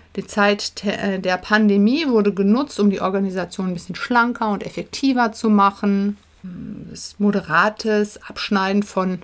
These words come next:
alten Zöpfen hat stattgefunden. Das Unternehmen wurde fit gemacht für die Zukunft. Organisationsaufbau, Unternehmenskultur und auch Führungskultur bleiben mal grundsätzlich gleich.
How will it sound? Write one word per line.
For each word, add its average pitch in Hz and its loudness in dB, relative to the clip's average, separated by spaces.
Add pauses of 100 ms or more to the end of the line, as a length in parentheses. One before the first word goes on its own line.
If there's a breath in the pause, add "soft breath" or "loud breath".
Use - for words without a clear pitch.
(100)
alten 196 -2
Zöpfen 233 -2
hat 208 -2
stattgefunden. 196 -2
Das 190 -4
Unternehmen 196 2
wurde 180 -2
fit - -8
gemacht 180 -4
für 180 -6
die 185 -6
Zukunft. 214 0 (320 loud breath)
Organisationsaufbau, 208 2
Unternehmenskultur 208 0
und - -4
auch 185 -2
Führungskultur 294 0
bleiben 202 2
mal 185 -2
grundsätzlich 190 -6
gleich. 180 -8